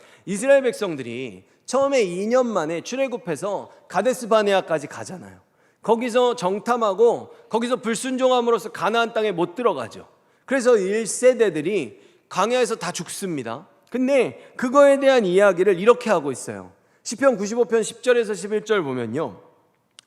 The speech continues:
나는 사십 년 동안 그들에게 분노하였다. 그리고 이렇게 말했다. 그들은 마음을 다른 곳에 두고 있다. 나의 길을 도무지 알지 못하는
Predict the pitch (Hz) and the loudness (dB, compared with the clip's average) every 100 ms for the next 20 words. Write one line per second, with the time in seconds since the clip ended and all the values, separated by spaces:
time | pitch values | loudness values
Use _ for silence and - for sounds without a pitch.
0 | _ _ _ _ 208 262 269 - 190 226 | _ _ _ _ 4 4 2 2 2 2
1 | 262 269 277 277 269 262 208 202 226 220 | 2 2 0 0 0 0 0 0 2 2
2 | 160 175 190 156 120 110 113 101 87 _ | 0 -2 0 0 -2 -8 -10 -14 -14 _
3 | _ - 226 226 220 214 208 202 185 180 | _ 0 2 4 4 4 4 2 2 2
4 | 180 190 254 - - - 214 247 262 233 | 2 2 0 -8 -20 2 4 4 4 6
5 | 214 233 240 240 240 - - - - 175 | 8 8 10 8 8 2 -8 -18 -8 -4
6 | 214 254 254 247 240 226 - 156 151 131 | -2 0 -2 -2 0 0 0 -2 -4 -4
7 | 98 - _ _ _ 170 226 247 233 247 | -12 -18 _ _ _ 4 6 4 2 -2
8 | 233 220 233 220 233 220 214 220 185 196 | 0 0 0 2 4 4 0 -2 0 0
9 | 196 240 254 247 247 | 0 0 4 4 2